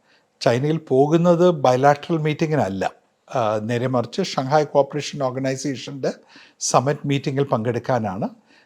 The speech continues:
എന്നാൽ അതിൻ്റെ സൈഡ് ലൈൻസിൽ ഒരു ബയലാറ്ററൽ സമ്മിറ്റ്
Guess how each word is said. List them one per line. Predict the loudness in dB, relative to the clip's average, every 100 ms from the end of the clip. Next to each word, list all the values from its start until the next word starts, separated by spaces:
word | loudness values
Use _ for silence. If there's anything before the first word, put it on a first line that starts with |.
| _ -6
എന്നാൽ | 4 4 6
അതിൻ്റെ | 2 2 0 -2
സൈഡ് | -2 0 0 2 0 2
ലൈൻസിൽ | 2 2 -4 -10 -12 -16 _ _ _ -20 _ -8 0
ഒരു | 0
ബയലാറ്ററൽ | 2 4 4 4 2 0 -2
സമ്മിറ്റ് | -2 -2 -4